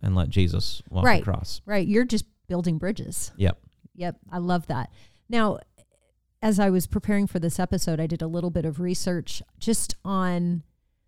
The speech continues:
Speaker 2: um, do people know their neighbors? You know, is this a reality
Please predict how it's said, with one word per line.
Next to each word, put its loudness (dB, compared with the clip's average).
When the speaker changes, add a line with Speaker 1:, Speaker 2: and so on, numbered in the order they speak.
Speaker 2:
um, -6
do 2
people 2
know 6
their 2
neighbors? -6
You -4
know, -2
is 2
this 4
a 4
reality 4